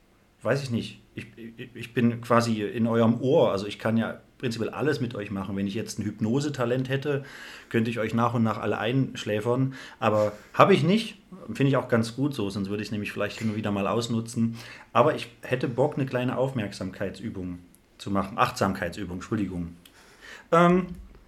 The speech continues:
genau, und zwar einfach nur eine, eine, eine Atemübung. Ähm,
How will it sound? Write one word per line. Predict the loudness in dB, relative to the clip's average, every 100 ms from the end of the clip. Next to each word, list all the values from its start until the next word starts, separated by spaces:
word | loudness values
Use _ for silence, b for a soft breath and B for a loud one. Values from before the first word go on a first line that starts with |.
| _ -20 _ -18 2
genau, | 4 6
und | 4
zwar | 2 2
einfach | 4 2 4
nur | 6
eine, | 6 4 0 0
eine, | 2 2 2
eine | 0 0
Atemübung. | 2 2 2 0 2 4 4 2 -4 B B B B B
Ähm, | 6 8 8 6 4 0